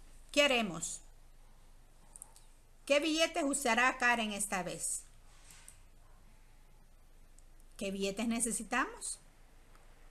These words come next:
Necesitamos varios billetes. Veamos qué billetes usará Karen. Mm, usará un billete de diez,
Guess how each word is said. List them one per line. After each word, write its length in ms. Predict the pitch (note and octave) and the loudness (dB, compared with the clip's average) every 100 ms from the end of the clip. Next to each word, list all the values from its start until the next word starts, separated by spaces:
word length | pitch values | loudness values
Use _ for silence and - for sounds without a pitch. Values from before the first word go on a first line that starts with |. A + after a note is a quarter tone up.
| - - - - - - - - - - - - - - - - - - - - - - - - - - - - - - - | -20 -20 -20 -20 -20 -20 -20 -20 -20 -20 -20 -20 -20 -20 -20 -20 -20 -20 -20 -20 -20 -20 -20 -20 -20 -20 -20 -20 -20 -20 -6
Necesitamos 1120 | G#3+ F#3+ F#3+ - F#3 - F#3+ G#3+ D#4 G#4 - - E3 G#3 | -4 -2 0 0 -2 -4 0 0 0 -4 -6 -8 -12 -4
varios 480 | F3+ A3 C4 F4 F4 F#3+ | 0 2 2 -2 -4 -6
billetes. 680 | E3 F#3+ F#3+ B3 - F#3 E3+ | -10 -4 -2 -2 -4 -10 -10
Veamos 480 | D3 F3 A#3+ A#4 G4+ | -8 0 0 0 -6
qué 340 | - C#4+ F4+ - - - - | -2 -2 -2 -8 -14 -18 -8
billetes 440 | G3 A3+ C4+ C#4 | -4 -2 -2 -4
usará 440 | A3 F#3+ E3+ E3+ | -4 -4 -6 -8
Karen. 320 | - E3+ E3+ F3 - - - - - - - - - - - - - - - - - G#3+ | -8 -10 -10 -16 -20 -20 -20 -20 -20 -20 -20 -20 -20 -20 -20 -20 -20 -20 -20 -20 -20 -14
Mm, 480 | F#3+ A3+ E4+ D#4 | -8 -6 -4 -4
usará 360 | G3 - F3+ F3 | -4 -4 -4 -4
un 100 | F#3 | -4
billete 360 | F3+ F3+ F3+ F3+ | -4 -6 -6 -6
de 140 | E3+ | -6
diez, 720 | F3 F#3+ B3+ D4 D4+ - - | -6 -4 -4 -4 -4 -6 -8